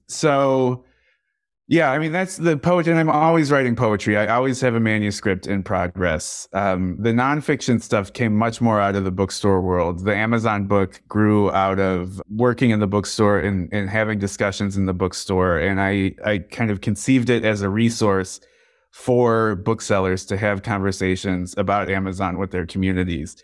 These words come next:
And then the new one, the bookstore book, came out of the same place. It's like, I want to, to help people have conversations about the importance of bookstores in America and around the world. But you're right, nonfiction is really a challenge to edit and research and write.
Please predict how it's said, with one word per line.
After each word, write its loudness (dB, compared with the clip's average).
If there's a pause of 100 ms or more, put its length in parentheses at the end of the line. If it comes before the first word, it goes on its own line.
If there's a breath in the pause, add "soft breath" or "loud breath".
(320 soft breath)
And 0
then 0
the 2
new 4
one, 2
the 0
bookstore 2
book, 0
came 0
out 0
of 0
the 0
same -2
place. -2
It's -10
like, 0
I 0
want 0 (320)
to, 0 (160)
to -2
help 0
people -2
have -2
conversations -4
about -4
the -2
importance -2
of -6
bookstores -6 (480 soft breath)
in 0
America 2
and 0
around 2
the -2
world. 0 (560)
But 0
you're 4
right, 0
nonfiction 0
is 0
really 2
a 0
challenge 0
to 0
edit 0
and 0
research 0
and -2
write. 0